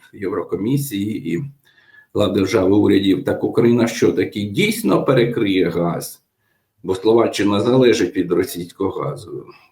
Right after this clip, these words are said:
Ну, і президент сказав: «Ну, звісно, що перекриє, ми ж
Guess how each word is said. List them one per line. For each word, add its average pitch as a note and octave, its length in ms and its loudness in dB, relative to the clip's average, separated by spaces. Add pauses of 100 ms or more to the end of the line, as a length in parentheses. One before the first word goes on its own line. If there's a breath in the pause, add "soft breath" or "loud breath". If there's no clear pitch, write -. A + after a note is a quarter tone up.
Ну, B2+ 380 4
і - 60 4
президент B2 480 2
сказав: C3+ 220 2
«Ну, A#2 140 4
звісно, - 240 -4
що E3 240 4
перекриє, C#3+ 500 2
ми G2 180 -4
ж - 180 -16